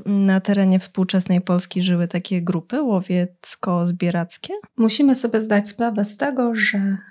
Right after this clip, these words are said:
Speaker 2: obszar Polski moglibyśmy podzielić na takie dwie strefy.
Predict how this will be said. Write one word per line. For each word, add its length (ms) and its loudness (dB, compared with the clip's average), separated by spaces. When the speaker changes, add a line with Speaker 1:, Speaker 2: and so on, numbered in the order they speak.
Speaker 2:
obszar 420 -2
Polski 720 -2
moglibyśmy 680 0
podzielić 540 -2
na 120 0
takie 280 -4
dwie 220 -2
strefy. 520 -6